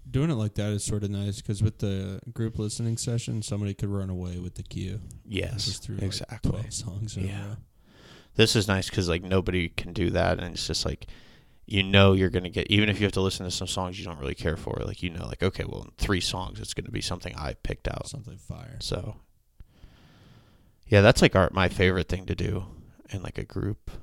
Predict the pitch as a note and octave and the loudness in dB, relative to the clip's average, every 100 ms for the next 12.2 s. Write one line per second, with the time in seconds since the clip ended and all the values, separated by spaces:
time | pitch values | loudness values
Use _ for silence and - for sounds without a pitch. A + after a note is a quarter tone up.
0 | - - - - - - - - - C#3+ | -16 -20 -20 -20 -20 -20 -20 -6 0 4
1 | - G#2 F#2+ F#2+ F#2 - F#2+ F2+ G2 F#2+ | 4 4 2 0 -2 2 4 4 2 -4
2 | F#2 F#2+ - F#2+ F#2+ G2+ F#2+ A2 G#2+ G#2+ | 0 -2 -2 -4 -4 -2 -2 -2 -4 -6
3 | G#2 G#2+ G#2+ A2 A2 A2 - A2 A2 A2 | -4 -4 -4 -6 -8 -8 -8 -6 -8 -6
4 | A#2 A#2 - _ _ - - _ _ - | -4 -4 -6 _ _ -20 -20 _ _ -20
5 | _ _ _ - - _ _ _ _ _ | _ _ _ -20 -20 _ _ _ _ _
6 | _ _ - A#2+ A#2 - A2 G#2 - - | _ _ -4 -2 -2 -4 -6 -4 -6 -4
7 | A#2 A2+ A2 - - - - A2 A#2 - | -4 -2 -2 -4 -8 -8 -4 -2 -2 -6
8 | - - - - A2+ G#2+ G#2 G#2+ - A#2+ | -6 -8 -10 -6 -6 -4 -4 -4 -6 -12
9 | A#2+ - - - - - - A#2+ C#3+ C#3 | -12 -18 -20 -20 -20 -20 -8 -2 0 0
10 | C#3+ A2+ B2+ - C3+ A2 A#2 A2 G#2 G#2 | -2 -4 -6 -4 -2 -2 -2 0 2 2
11 | G#2 G#2 A2 F#2+ G2+ G#2+ F#2+ G2 F#2+ - | 0 -2 -4 -2 -4 -4 -6 -6 -10 -8
12 | G2 | -8